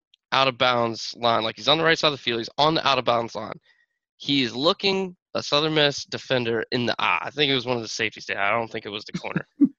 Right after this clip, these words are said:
Speaker 1: Looking him straight in the eye, it's just
Speaker 2: <laughs>
Speaker 1: one-on-one, and Garcia could have took one half step out, and he would have been at the three-yard line.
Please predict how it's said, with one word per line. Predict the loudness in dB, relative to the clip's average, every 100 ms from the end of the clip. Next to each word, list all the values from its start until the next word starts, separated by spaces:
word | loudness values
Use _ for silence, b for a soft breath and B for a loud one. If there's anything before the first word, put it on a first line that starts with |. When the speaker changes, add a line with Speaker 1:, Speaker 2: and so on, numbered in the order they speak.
| _ _ _ _ -10
Speaker 1:
Looking | -2 2 4 4
him | 2 0
straight | -2 -2 2 2
in | 2
the | 0
eye, | 2 2 2 0
it's | -2
just | -2 0 0
Speaker 2:
<laughs> |
Speaker 1:
one-on-one, | 2 2 4 2 2 -2 -2 -6 _
and | -6 -2
Garcia | 0 0 0 0
could | 0 -4
have | -4
took | -4 -6
one | -4 -2 0 0 -6 _
half | -2 -2 -2
step | -2 2 2 2
out, | 0 0 -4 _ _ _ -2
and | 0
he |
would | 0 2
have |
been | 2
at | 0
the | -2
three-yard | -8 -4 0 2 2
line. | 0